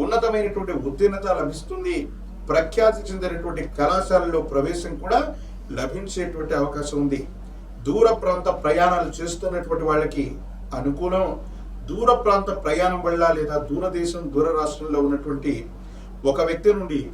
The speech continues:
అనుకూలవంతమైనటువంటి శుభవార్తలు కూడా వినేటువంటి అవకాశం కనిపిస్తూ ఉంది. నిరుద్యోగులకి యోగదాయకమైనటువంటి ఫలితం వస్తుంది.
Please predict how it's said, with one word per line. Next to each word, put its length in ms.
అనుకూలవంతమైనటువంటి 1120
శుభవార్తలు 720
కూడా 180
వినేటువంటి 440
అవకాశం 440
కనిపిస్తూ 480
ఉంది. 160
నిరుద్యోగులకి 840
యోగదాయకమైనటువంటి 880
ఫలితం 300
వస్తుంది. 380